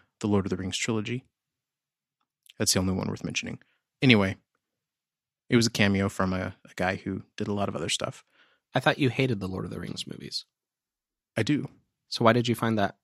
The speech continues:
Speaker 2: worth mentioning? Oh, the others were just even more insignificant.
Speaker 1: Would you rather know that he worked with Robert Downey Junior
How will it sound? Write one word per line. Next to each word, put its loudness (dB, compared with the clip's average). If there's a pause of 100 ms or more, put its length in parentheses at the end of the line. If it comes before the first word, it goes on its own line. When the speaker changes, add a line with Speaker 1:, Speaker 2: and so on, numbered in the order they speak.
(160)
Speaker 2:
worth -6
mentioning? -8 (280)
Oh, 6
the 4
others 4
were 2
just -2
even -2 (340)
more -2
insignificant. -8 (300)
Speaker 1:
Would 6
you 6
rather 10
know 6
that -2
he -2
worked -4
with -4
Robert 2
Downey 0
Junior -2